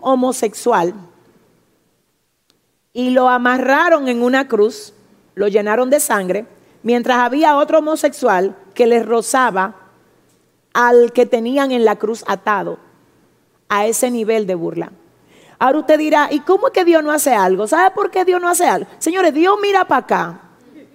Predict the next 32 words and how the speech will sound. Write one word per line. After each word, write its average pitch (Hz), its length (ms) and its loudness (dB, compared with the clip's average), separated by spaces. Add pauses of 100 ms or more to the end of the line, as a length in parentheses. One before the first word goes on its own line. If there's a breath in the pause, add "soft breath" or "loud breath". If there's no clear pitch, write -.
(880)
Señores, 392 380 2
vamos 403 240 2
a - 20 4
hablar 311 300 2
claro, 254 600 2
señores. 262 840 0 (320 loud breath)
Dios 403 220 6 (120)
mira 440 160 4
a 427 40 0
esa 370 200 0
gente 269 320 2
así 220 420 0 (200 loud breath)
y 339 120 6
nada 349 220 2
más 370 140 0
con 427 200 0
la 403 120 2
mirada. 311 440 0
Oiga 392 220 2
lo 403 140 4
que 359 100 2
dice 349 280 0
la 302 120 2
palabra, 302 640 0 (400 loud breath)
que 339 160 4
tiene 427 500 2
ojos 247 800 -2 (1120)
como 349 300 2
de 302 120 4
llama 339 260 0
de 294 80 4
fuego, 311 480 -2